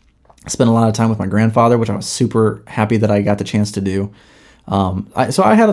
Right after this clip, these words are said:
I had some travel in there. Um, like I said, friends too. I spent time with friends. I traveled down to Saint Louis and spent time, spent a, a weekend with a friend, and that was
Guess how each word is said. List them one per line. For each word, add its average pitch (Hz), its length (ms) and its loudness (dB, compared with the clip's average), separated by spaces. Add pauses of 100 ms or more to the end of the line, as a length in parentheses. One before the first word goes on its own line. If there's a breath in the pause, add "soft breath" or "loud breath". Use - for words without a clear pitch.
(120)
I 185 120 0
had 214 100 4
some 196 120 0
travel 104 420 2
in 101 120 2
there. 87 300 -6 (400 soft breath)
Um, 104 180 2
like 120 140 2
I 127 60 2
said, - 160 -4
friends 135 360 0
too. 120 200 2
I 95 80 0
spent 117 220 -6
time 123 140 0
with 127 120 0
friends. 127 460 2 (400 soft breath)
I - 80 -4
traveled 123 280 4
down 117 160 4
to 110 60 0
Saint 110 200 -2
Louis 120 200 0
and 107 80 -4
spent 117 220 -4
time, 117 280 -2
spent 113 220 0
a, 107 40 2
a 107 180 -2
weekend 120 340 2
with 113 120 0
a 107 40 0
friend, 113 420 -2 (380 loud breath)
and 101 200 4
that 98 100 4
was 107 200 2